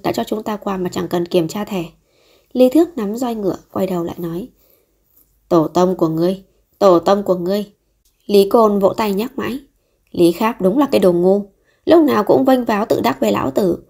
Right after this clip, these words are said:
còn không phải sợ Thuần Vu An làm khó dễ hay sao?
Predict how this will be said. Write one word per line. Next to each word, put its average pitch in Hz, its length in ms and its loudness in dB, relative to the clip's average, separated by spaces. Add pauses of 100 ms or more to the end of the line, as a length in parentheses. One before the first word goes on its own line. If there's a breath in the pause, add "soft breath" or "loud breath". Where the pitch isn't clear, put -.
(120)
còn 240 160 2
không 269 180 2
phải 202 220 -2
sợ - 140 -4
Thuần 190 220 -2
Vu 202 100 -2
An 202 200 0
làm 175 140 -2
khó 180 200 -2
dễ 220 160 0
hay 262 100 -2
sao? 202 220 -8